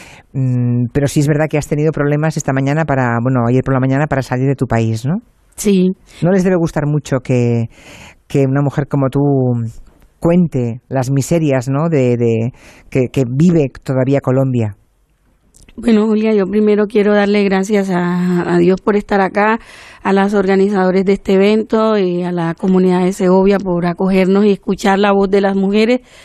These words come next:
Speaker 2: que estamos en regiones donde no llega ni el viento y que <laughs> podamos cruzar dieciocho horas el mar para estar aquí. Eh, pero, eh, me decían, no es la, no es la primera vez, la segunda.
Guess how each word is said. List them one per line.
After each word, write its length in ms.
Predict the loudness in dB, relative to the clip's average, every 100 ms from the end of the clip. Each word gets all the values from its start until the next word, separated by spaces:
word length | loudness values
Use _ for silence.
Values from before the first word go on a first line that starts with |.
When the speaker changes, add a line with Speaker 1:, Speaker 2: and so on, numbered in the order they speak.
| -20 -20 _
Speaker 2:
que 120 | -2
estamos 460 | -2 0 0 2 0
en 360 | 0 0 0 -2
regiones 560 | -4 0 2 2 0
donde 260 | 0 2 2
no 80 | 4
llega 240 | 2 2
ni 140 | 2
el 80 | 0
viento 460 | 2 2 2 0 -4 -6 -20 -20 -10
y 100 | -8
que 160 | -2 -2
<laughs> 0 |
podamos 500 | -2 0 2 2 -2 -8 _
cruzar 560 | -4 -2 0 -2 -4 0
dieciocho 600 | 2 2 2 0 0 0
horas 280 | 2 0 0
el 160 | 0
mar 260 | 2 0 0
para 180 | 0 -2
estar 240 | -4 -2
aquí. 340 | -2 -2 -4 -4 -14 -20 -20 -20 -20 -6
Eh, 500 | 0 2 2 2 0 -2
pero, 680 | 0 2 4 4 2 2 0 -6 -20 -20 _ 0
eh, 280 | 2 2 2
me 140 | 0 0
decían, 420 | -2 0 2 4
no 100 | 4
es 100 | 4
la, 500 | 4 4 2 2 0 -4 _
no 220 | 2 2
es 120 | 2
la 120 | 2
primera 420 | 0 2 2 2 2
vez, 160 | 2
la 140 | 2 0
segunda. 580 | -2 2 4 4 4